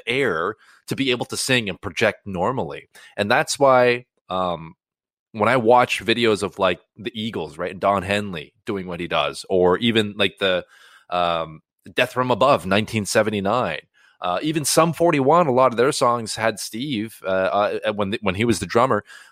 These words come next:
um, singing while he was performing. And it is exhausting. So the fact that, uh, Jen kinda had to do that, probably not easy. So again, like, a tip of the hat to her, because that's one of the most difficult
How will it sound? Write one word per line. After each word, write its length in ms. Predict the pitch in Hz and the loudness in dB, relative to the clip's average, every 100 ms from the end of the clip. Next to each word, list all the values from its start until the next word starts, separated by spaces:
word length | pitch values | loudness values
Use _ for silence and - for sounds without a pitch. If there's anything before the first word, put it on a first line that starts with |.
| - | -2
um, 200 | 98 110 | 0 0
singing 640 | - 131 151 147 139 131 | 0 2 2 0 -2 -2
while 200 | 110 120 | 2 4
he 120 | 110 | 2
was 100 | 120 | -2
performing. 360 | - 117 165 143 | -2 0 0 2
And 140 | 143 160 | -2 0
it 200 | 190 202 | 0 0
is 180 | 208 196 | -2 -4
exhausting. 720 | 226 - 135 180 - 95 76 _ _ - _ | -4 -4 -4 -6 -8 -10 -12 _ _ -20 _
So 240 | - 135 123 _ _ | 0 0 0 _ _
the 80 | 127 | -4
fact 300 | - 143 139 | 2 2 2
that, 200 | 131 120 _ 117 | -2 -2 _ -2
uh, 120 | 107 113 | -2 -2
Jen 280 | 127 127 123 | -2 0 0
kinda 240 | 120 107 | -4 -2
had 180 | 117 113 | -2 -4
to 60 | |
do 220 | 95 120 156 | -6 -4 -2
that, 280 | 101 82 - _ _ _ _ _ | 0 -2 -4 _ _ _ _ _
probably 520 | - - 135 185 220 226 | -14 -6 0 0 0 2
not 200 | 214 185 | 2 0
easy. 340 | 220 196 104 | -2 -6 -6
So 160 | 101 110 | 0 0
again, 360 | 127 117 92 | 0 -6 -6
like, 140 | 95 95 | -8 -8
a 40 | |
tip 160 | - 135 | -6 -4
of 60 | |
the 60 | 120 | -2
hat 180 | 110 110 | -4 -6
to 80 | 90 | -4
her, 160 | 113 | -4
because 200 | 104 90 | -4 -4
that's 180 | 104 - | -4 -2
one 120 | 135 | -4
of 40 | 113 | -4
the 60 | |
most 300 | 98 92 - | -4 -6 -6
difficult 480 | - 156 147 139 127 | -2 0 0 -2 -4